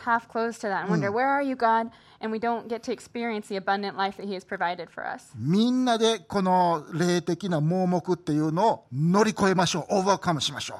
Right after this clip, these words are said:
Speaker 2: う。
Speaker 1: And so let's overcome this spiritual blindness we have.
Speaker 2: 多分これから読む、えっと、マーク、マルコによる福音書の八章の後半のストーリーは、その話だと思うね。
Speaker 1: And so the next story in Mark eight in the second half is,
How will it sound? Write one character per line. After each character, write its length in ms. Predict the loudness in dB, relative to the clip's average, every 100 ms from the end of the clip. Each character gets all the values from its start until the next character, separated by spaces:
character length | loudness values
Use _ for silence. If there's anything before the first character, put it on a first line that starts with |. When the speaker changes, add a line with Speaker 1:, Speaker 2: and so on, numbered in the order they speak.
| -10
Speaker 2:
う。 40 |
Speaker 1:
And 100 | -8
so 60 | -2
let's 200 | -2 0
overcome 460 | 0 0 0 -2
this 80 | -2
spiritual 400 | -6 -6 -6 -6
blindness 460 | -6 -6 -8 -14 -16
we 80 | -12
have. 260 | -10 -10 -14 _
Speaker 2:
多 100 | 0
分 300 | 2 -2 -6 _
こ 180 | 0 2
れ 100 | 2
か 140 | 2
ら 100 | 2
読 120 | 2 2
む、 380 | 0 -2 -6 -8 -8 -4
え 100 | -4
っ 40 |
と、 640 | 0 0 2 0 -2 -4 -6
マ 240 | -2 0 0
ー 40 |
ク、 120 | -2
マ 180 | 0 2
ル 140 | 2 -2
コ 140 | -2
に 80 | 0
よ 100 | -2
る 80 | -2
福 80 |
音 80 | -4
書 80 | -4
の 60 | -6
八 180 | -6
章 320 | -8 -4 -4 -4
の 80 |
後 340 | -6 -4 0 0
半 180 | -2 -4
の 120 | -6
ス 100 | -4
ト 160 | -2
ー 20 | 0
リ 100 | 0
ー 40 |
は、 300 | 2 2 0 -8 -20 -20 -20 _
そ 160 | -2 2
の 80 |
話 240 | 4 4 0
だ 60 | -4
と 60 |
思 120 | -8
う 40 | -10
ね。 120 | -10 -14 _ _ -10
Speaker 1:
And 140 | -8
so 80 | -6
the 80 | -4
next 260 | -4 -4 -4
story 360 | 0 0 -2
in 360 | -6 -6 -6 -4
Mark 220 | -4 -6 -6
eight 340 | -6 -6 -10
in 80 | -12
the 60 | -6
second 340 | -6 -6 -4
half 320 | -4 -4 -6
is, 220 | -10 -10